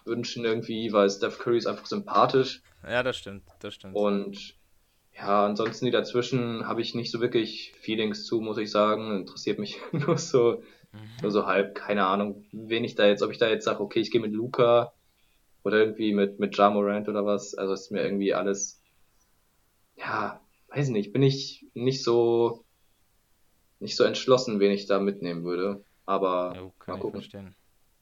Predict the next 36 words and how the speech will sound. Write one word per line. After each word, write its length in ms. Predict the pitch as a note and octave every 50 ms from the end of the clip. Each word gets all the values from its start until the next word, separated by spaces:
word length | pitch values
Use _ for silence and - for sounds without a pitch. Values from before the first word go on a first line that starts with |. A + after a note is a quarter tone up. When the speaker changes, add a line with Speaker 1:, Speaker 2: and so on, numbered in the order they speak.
| _ _ _ _ _ _ _ _ _ -
Speaker 2:
Ja, 240 | G2+ G2 G2 G#2
ey, 240 | A2 A2+ A#2+ B2 B2
wie 40 | B2+
du 120 | B2+ C3
sagst, 320 | A#2+ A2 C3 C3+ C3 - -
da 80 | C3
kannst 280 | - - C3+ C3 B2 -
du 60 | B2+
noch 100 | B2 A#2+
keine 200 | - - C3 B2+
Prognosen 560 | - - _ - A2+ A2+ A#2+ B2 B2 A#2+ A#2
abgeben, 340 | - F#2 B2 - - B2+ A#2
aber 180 | A2 A2 G#2+ A2
es 120 | A2 -
ist, 340 | C3+ C3 - - - - - - - -
ich 100 | A#2+ -
finde 160 | - D3+ C#3
das 160 | C#3+ C3 A#2+
halt 100 | C#3 B2
immer 160 | B2 C3+ C3+
interessant, 480 | B2 A#2+ - - A2 - - B2+ B2 G#2+
ne, 160 | F#2 A2 A2+
so 120 | A2 A2 G#2+
die 180 | G#2+ A2 G#2+
Wizards, 360 | A2 A#2+ A#2+ B2+ B2 A#2+ -
keine 260 | - - - A2+ A2 G#2+
Ahnung, 200 | A#2 A#2 G#2 G2+ _ _ _ _ _ _ _ _ _ _
wo 80 | G#2+ G#2+
wir 80 | A2
angefangen 340 | G2+ A#2 A#2+ - C3 B2 A#2+
haben 140 | A#2+ A#2+ G#2
im 80 | G#2+
Podcast, 480 | A#2 - A#2+ A2 - - B2 A#2 - -
da 120 | G#2+ G#2
war 120 | G#2 A2 A2
irgendwie, 480 | G#2 G2 F2+ G#2 G#2+ G#2+ G#2 G#2 G2+